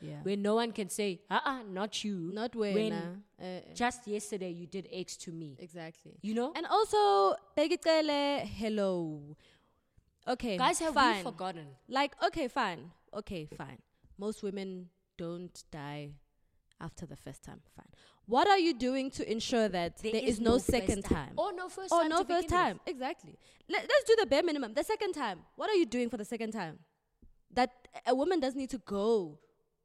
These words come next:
Speaker 1: That's just
Speaker 2: But
Speaker 1: the bare
Speaker 2: I,
Speaker 1: minimum,
Speaker 2: I,
Speaker 1: by
Speaker 2: I
Speaker 1: the
Speaker 2: know
Speaker 1: way.
Speaker 2: we're in trouble because, like, abuse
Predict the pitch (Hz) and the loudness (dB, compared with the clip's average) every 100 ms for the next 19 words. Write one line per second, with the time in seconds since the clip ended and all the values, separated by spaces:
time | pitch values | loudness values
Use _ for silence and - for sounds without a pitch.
0 | _ - 311 - 277 277 - 233 247 220 | _ -2 0 0 -2 -2 0 2 2 0
1 | 226 330 170 190 185 185 262 208 190 202 | 0 -2 -2 0 0 0 -2 -2 -4 -4
2 | 190 160 202 180 170 156 160 175 160 147 | -6 -8 -8 -6 -8 -8 -10 -8 -8 -10
3 | - _ _ _ _ _ _ _ _ _ | -16 _ _ _ _ _ _ _ _ _
4 | _ _ _ _ _ _ _ _ _ 180 | _ _ _ _ _ _ _ _ _ -6
5 | 175 - 175 - 185 196 180 | -6 -8 -10 -4 -2 0 -2